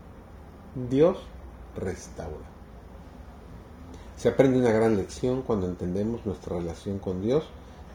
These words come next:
y su relación con nosotros. Somos responsables ante Dios porque derivamos nuestra vida de Él. No la obtenemos de la humanidad, sino solo de Dios.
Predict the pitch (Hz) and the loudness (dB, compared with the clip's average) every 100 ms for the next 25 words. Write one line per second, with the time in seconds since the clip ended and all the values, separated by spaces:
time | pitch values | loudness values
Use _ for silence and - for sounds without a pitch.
0 | - 123 123 110 104 90 107 104 110 92 | -4 2 4 6 4 2 0 0 0 -2
1 | 80 82 - 85 - - - - - - | -2 -8 -8 -14 -16 -18 -18 -18 -18 -18
2 | - - 143 131 120 110 - 95 85 120 | -16 0 6 8 6 2 0 -2 0 4
3 | 123 131 - 110 98 87 107 123 123 117 | 6 6 2 0 0 0 2 0 -2 -6
4 | 104 98 90 90 98 110 113 104 85 - | -4 -2 0 2 2 0 -2 -4 -6 -4
5 | 85 101 110 104 82 82 80 - - - | -2 0 2 2 0 -2 -6 -10 -16 -18
6 | - - - - 131 147 160 123 - 113 | -20 -18 -18 0 8 12 12 10 8 6
7 | 127 143 135 113 101 95 90 92 120 143 | 6 6 6 6 4 2 0 2 2 2
8 | - - 104 90 - 104 98 90 76 85 | -4 -2 -2 -2 0 2 2 0 -2 -6
9 | 82 | -8